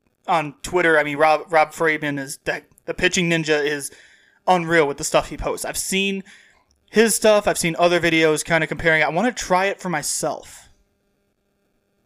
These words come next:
Just to see how it impacts the ball and the spin rate and the movement. I, I wanna, I'm curious.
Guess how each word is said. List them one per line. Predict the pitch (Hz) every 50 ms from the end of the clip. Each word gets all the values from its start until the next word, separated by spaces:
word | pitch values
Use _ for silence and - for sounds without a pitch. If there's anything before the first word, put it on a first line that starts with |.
| _ _ _ _ _ _ _ _
Just | _ - 226 247 233 -
to | -
see | - - - 208 196 170
how | 151 - - 208 208 214 202
it | 170 -
impacts | 196 180 190 196 185 - 185 160 151 151 - _ - - - - - - _ _ _ _ _ _ _ _ _ _ _ _ _ _ _ _ _ _ _ _ _ _ _
the | 170 160
ball | 143 160 156 156 170 185 190 202 202 196 -
and | 175 151 143
the | 131
spin | - - - - 180 190 190
rate | 185 185 180 180 180 180 185 - - - - _ _ _ _ _ _ _ _ _ _
and | 180 170 160 156 151 139
the | 127
movement. | 131 139 165 185 208 208 180 208 208 208 208 202 - _ _ _ _ _ _ _ _ _ _ _ _ _ _ _ _ _ _ _ _ _ _ _ _ _ _ _ _ _ _ _ _ _ _ _ _ _ _ -
I, | - - -
I | 185
wanna, | 175 214 233 226 -
I'm | 170 185 180
curious. | - - - - 220 196 151 120 - - - - - - -